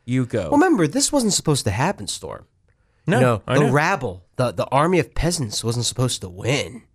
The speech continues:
Speaker 1: No, I
Speaker 2: It was
Speaker 1: know.
Speaker 2: supposed to be the learned, the people of learned diction from the Acela corridor running the show. I mean, you can't trust these, these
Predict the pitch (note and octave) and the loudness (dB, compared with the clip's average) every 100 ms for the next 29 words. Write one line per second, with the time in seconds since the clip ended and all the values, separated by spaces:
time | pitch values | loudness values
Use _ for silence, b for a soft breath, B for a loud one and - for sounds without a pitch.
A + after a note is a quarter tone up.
0 | _ C3+ C#3+ D#3+ B3+ A3 D#3+ E3 - A#2 | _ 0 2 2 0 0 0 0 -2 0
1 | D3+ A2 G2 A2 C#3 D3 A2+ - E3+ C3+ | 0 0 -2 0 2 0 -4 -2 0 0
2 | G#2+ F#2+ A#2+ D3 G#2+ F2 D#3 - A#2 F2+ | -2 0 0 2 0 -2 -2 -2 -4 -6
3 | G#2 G2 F#2+ - C3 G#2+ - C3 F3+ G2+ | -8 -6 -2 -2 -2 -4 0 2 2 0
4 | E2 F2+ G2+ F#2 F2 - F2 D#2+ F2 F#2+ | -6 -6 -4 -6 -8 -8 -8 -8 -8 -4
5 | A#2+ E3+ - E3+ B2 - E3 - A#2+ G#2+ | -2 -4 -2 -2 -2 -2 -2 -2 -6 -4
6 | F2+ - b b b - A2+ G2 | -2 -4 b b b -2 -2 -2